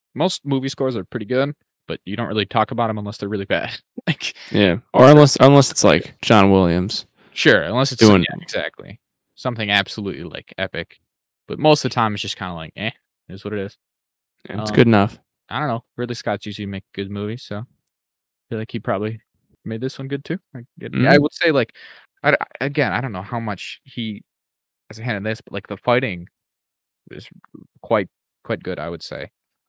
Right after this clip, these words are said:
Speaker 2: Oh, yeah. We, we talked about this off pod, how, like, there's been a, a little, a shift in, like, the portrayal of, like, medieval combat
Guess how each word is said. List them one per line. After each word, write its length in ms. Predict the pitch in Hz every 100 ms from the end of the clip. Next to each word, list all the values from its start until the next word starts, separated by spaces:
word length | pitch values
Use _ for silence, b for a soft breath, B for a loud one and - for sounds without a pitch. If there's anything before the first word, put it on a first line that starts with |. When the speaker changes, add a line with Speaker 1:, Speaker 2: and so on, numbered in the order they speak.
| -
Speaker 2:
Oh, 80 |
yeah. 240 | 113 73 85
We, 180 | 120 127 -
we 80 | 139
talked 180 | 165
about 140 | 156 120
this 140 | 110
off 220 | 101 127
pod, 220 | - 101 98
how, 180 | 98
like, 360 | 92 87 92 _ b b b b b b b
there's 180 | - 113
been 160 | - 104
a, 240 | 90 64 -
a 80 |
little, 260 | 85 107 76 -
a 100 | 87
shift 560 | - 113 127 - - - -
in, 420 | - 113 107 107 -
like, 300 | - 95 110 -
the 100 | 104
portrayal 580 | 101 - - 107 117
of, 140 | 120 123
like, 220 | 98 110
medieval 400 | 110 113 120 123
combat 540 | - 123 123 131 135